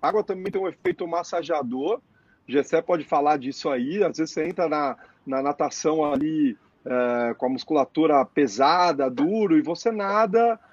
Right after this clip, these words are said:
o fato de tá dentro da água, sabe? O fato de estar dentro da água, você nada e sai com a musculatura mais relaxada. Então,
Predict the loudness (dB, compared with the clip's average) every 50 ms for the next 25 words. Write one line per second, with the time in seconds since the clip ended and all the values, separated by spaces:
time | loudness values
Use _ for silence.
0 | _ _ -14 -10 -4 -2 -2 -2 -2 -4 -8 -8 -10 -10 -6 -2 0 0 0 0
1 | -2 -4 -4 -6 -4 0 0 2 2 2 2 2 0 0 -2 -4 -8 -10 -12 _
2 | _ 0 0 0 -2 -4 -10 -10 -8 -8 -8 -8 -8 -12 -16 -16 -8 -2 0 0
3 | 0 0 -2 -4 -6 -6 -4 -4 -2 0 0 0 -2 -2 -2 -6 -8 -8 _ _
4 | _ _ _ _ _ -6 -4 -4 -4 -4 -2 -2 0 2 2 0 0 0 0 2
5 | 2 2 2 0 0 2 2 2 2 2 -2 -6 -12 -10 -6 -2 -2 -2 -2 -4
6 | -6 -6 -8 -8 -6 -4 -4 -4 -4 -4 -2 0 0 2 2 0 0 0 0 -2
7 | -2 -2 0 -2 -2 -2 -4 -6 -6 -2 0 0 2 2 2 0 0 0 -2 -2
8 | -2 -4 -4 -4 -6 -8 _ _ _ _ _ _ -14 -12 -4 2 4 4 4 4
9 | 2 0